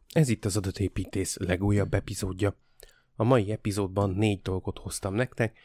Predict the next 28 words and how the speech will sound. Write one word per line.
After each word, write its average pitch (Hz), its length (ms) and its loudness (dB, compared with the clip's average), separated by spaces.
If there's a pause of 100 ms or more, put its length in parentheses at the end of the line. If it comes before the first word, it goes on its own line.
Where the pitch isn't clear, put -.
(360)
két 104 260 2
cikket, - 440 -2
illetve 98 360 -6
témát, 127 560 2 (340)
meg 98 240 -2
két, 101 340 -2
ö, 95 260 0 (320)
tulajdonképpen 95 600 0
GitHub 92 400 -6
repót, 113 480 -2 (380)
amiből 98 320 2
az 101 140 4
egyik 107 340 0
az, 92 280 0
ö, 95 240 2 (760)
kicsit - 320 -4
viccesnek - 840 -4
tűnik, 135 360 0
de 110 100 2
szerintem 95 460 -2
hasznos, 127 440 0
a 110 80 -2
másik 107 360 -4
meg, 95 220 -6
ö, 98 320 -6 (180)
teljesen 98 460 -4
komoly 95 300 -4 (120)
dolog. - 380 -8